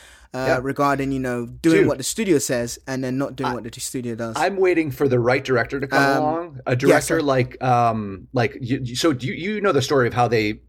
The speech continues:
Speaker 2: got the original Gundam show made, right? It's like they came to, they came to Tomino and they're like,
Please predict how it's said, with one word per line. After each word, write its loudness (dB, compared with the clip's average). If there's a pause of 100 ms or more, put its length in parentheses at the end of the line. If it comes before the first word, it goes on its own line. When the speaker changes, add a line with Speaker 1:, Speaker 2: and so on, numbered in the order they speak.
Speaker 2:
got 0 (100)
the -2
original -2
Gundam -2
show -4
made, -8
right? -2 (280)
It's 0
like 4
they 2
came 0
to, 2
they 2
came -2
to 2
Tomino 2
and 2
they're 4
like, 2